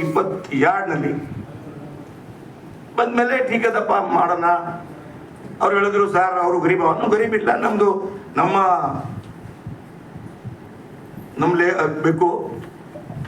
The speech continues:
ಅವರು ರಾಠೋಡ್ ಅವ್ರು ಚೌಹಾನ್ ಇದ್ದೀನಿ, ಬರುತ್ತದೆ. ಹುಡುಗರು ಹೇಳಿದ್ದೀನಪ್ಪ, ನೋಡಿ, ಹುಡುಗರು ಹೇಳಿದ್ರು, ಪಸಂದ್ ಇದೆ. ಹೀಗಾಗಿ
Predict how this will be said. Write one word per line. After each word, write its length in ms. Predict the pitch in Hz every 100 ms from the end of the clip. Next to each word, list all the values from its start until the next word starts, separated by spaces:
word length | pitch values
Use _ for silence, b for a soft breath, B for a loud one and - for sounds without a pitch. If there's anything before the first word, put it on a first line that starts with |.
| - - - - - - - - -
ಅವರು 180 | 202
ರಾಠೋಡ್ 300 | 185 180 208
ಅವ್ರು 160 | 208 220
ಚೌಹಾನ್ 260 | 180 190 190
ಇದ್ದೀನಿ, 320 | 175 170 214 226 - - - - - - - - -
ಬರುತ್ತದೆ. 460 | 175 202 180 165 170 - - - - - - - -
ಹುಡುಗರು 240 | - 208 214
ಹೇಳಿದ್ದೀನಪ್ಪ, 420 | 208 208 202 190
ನೋಡಿ, 240 | 190 185
ಹುಡುಗರು 200 | 170 185
ಹೇಳಿದ್ರು, 360 | 202 202 226 -
ಪಸಂದ್ 360 | - - - 180
ಇದೆ. 200 | 165 156 - - - - - - - - - - - - - - - - - - - -
ಹೀಗಾಗಿ 580 | - 202 208 170 160